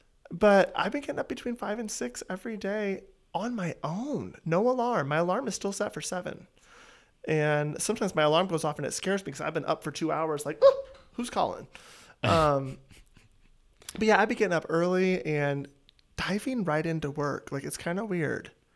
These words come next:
Speaker 1: I wanna be done with my work by, like, noon, one o'clock at the latest, so I can enjoy the rest of the day and evening.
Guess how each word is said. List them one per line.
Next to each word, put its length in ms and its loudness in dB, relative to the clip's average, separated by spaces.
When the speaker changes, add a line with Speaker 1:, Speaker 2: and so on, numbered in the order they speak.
Speaker 1:
I 80 6
wanna 200 6
be 80 2
done 160 4
with 120 0
my 100 6
work 240 4
by, 80 4
like, 240 0
noon, 500 0
one 160 0
o'clock 340 0
at 80 -8
the 100 -2
latest, 460 -2
so 180 0
I 60 0
can 140 -4
enjoy 320 0
the 80 -2
rest 220 -6
of 60 -6
the 80 -4
day 260 -2
and 120 -6
evening. 600 -4